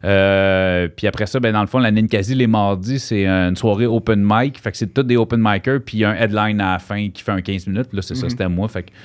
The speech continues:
Speaker 1: ça donnait bien, je rouvre une, ben, tu sais, quand t'as deux shows back-to-back, t'essaies de t'arranger avec le, l'organisateur pour le pacing. T'sais, fait que, « Hey, je commence là, puis je finis là. » Puis c'est quand même vingt minutes entre les deux. Heureusement, c'était à Québec, il y a moins de trafic, là. Crissement pas besoin d'un troisième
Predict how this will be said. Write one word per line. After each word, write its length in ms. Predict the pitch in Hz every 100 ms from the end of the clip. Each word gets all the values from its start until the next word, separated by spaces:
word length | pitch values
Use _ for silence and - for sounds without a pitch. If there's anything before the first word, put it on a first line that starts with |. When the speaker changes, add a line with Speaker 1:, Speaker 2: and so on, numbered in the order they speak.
| - -
Speaker 1:
ça 140 | 95
donnait 220 | 98 92
bien, 280 | 92 107 110
je 100 | 92
rouvre 220 | 98 98
une, 100 | 98 90
ben, 180 | 101 98
tu 60 | -
sais, 60 | 104
quand 140 | 90
t'as 100 | 98
deux 140 | 95
shows 140 | 92 107
back-to-back, 400 | 92 92 104 107
t'essaies 160 | -
de 100 | 101
t'arranger 400 | 87 90 87 85 101
avec 180 | 98
le, 120 | 87 87
l'organisateur 600 | 85 90 90 82 98 98
pour 140 | -
le 80 | 87
pacing. 420 | 85 85 90 104
T'sais, 80 | 95
fait 120 | 85
que, « 40 | 82 - -
Hey, 140 | 95
je 40 | -
commence 360 | 98 95 92 113
là, 100 | 110
puis 120 | 90
je 60 | -
finis 220 | 101 90
là. » 140 | 95 117
Puis 80 | -
c'est 120 | 80
quand 140 | - 95
même 100 | 95
vingt 140 | 95
minutes 260 | 92 95 98
entre 160 | 90 95
les 120 | 87
deux. 200 | 92 123 - - - -
Heureusement, 280 | 95 95 117
c'était 120 | 135
à 60 | 110
Québec, 260 | 117 156 127
il 20 |
y 20 |
a 20 |
moins 140 | 113 127
de 40 |
trafic, 380 | 117 101 156 151
là. 160 | 139 123 _
Crissement 300 | - 110 95
pas 80 | 101
besoin 220 | 95 101
d'un 80 | 98
troisième 300 | 98 92